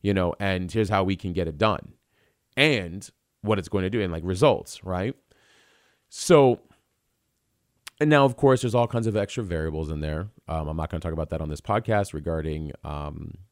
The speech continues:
you know, like, clients and customers and, like, you know, where they kinda come into play and if they slow down that process and all that other stuff. That's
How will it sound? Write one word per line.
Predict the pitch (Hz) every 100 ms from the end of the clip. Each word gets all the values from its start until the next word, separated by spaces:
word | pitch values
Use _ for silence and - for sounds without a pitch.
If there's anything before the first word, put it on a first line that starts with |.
| _ _ _
you | 87
know, | 85
like, | 76 73 60 - -
clients | 151 139 120 98 90
and | 80 85
customers | 117 - 101 90 82
and, | 78 76
like, | 69 71 -
you |
know, | 76 73 73 -
where | 76 85 82
they | 78 98
kinda | 90 95 87
come | 85 87
into | 85
play | - 82 80
and |
if | 76 -
they | 78
slow | - 80
down | 85 127 113
that | 101
process | 98 92 85 -
and |
all | 82
that | 80
other | 78
stuff. | 78
That's | 107 92